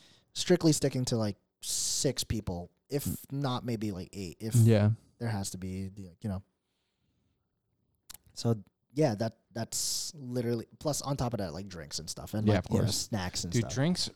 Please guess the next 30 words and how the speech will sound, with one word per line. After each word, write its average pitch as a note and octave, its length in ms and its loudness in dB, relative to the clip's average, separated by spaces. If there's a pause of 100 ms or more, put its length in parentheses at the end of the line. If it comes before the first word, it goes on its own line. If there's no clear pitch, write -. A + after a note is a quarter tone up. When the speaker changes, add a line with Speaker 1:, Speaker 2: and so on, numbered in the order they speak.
(160)
Speaker 2:
are C#3 80 -8
so, A#2 680 0 (280)
like, A#2 160 2
they're A#2 120 4
so B2 320 6 (400)
calorie A#2+ 520 8
intensive. G2 580 4 (340)
Speaker 1:
They F#3+ 120 12
are. B2+ 180 10
The E3 80 6
good A3 160 12
ones. G#2 320 -2 (100)
The A#2+ 60 -6
good C3 140 6
ones F#2+ 180 2
are. - 40 0
Speaker 2:
All C#3 180 10
the B2+ 80 0
good G#2+ 200 4
drinks G#2+ 300 0
are G#2+ 200 2 (100)
just, - 240 -6
like, G#2+ 260 2 (880)
eight F3+ 160 6
thousand D3+ 260 6
calories. C3 280 10
You're A2+ 100 6
like, G2 160 2
"What?" G#2+ 280 6 (1700)
Speaker 1:
Yeah. A#2+ 80 -14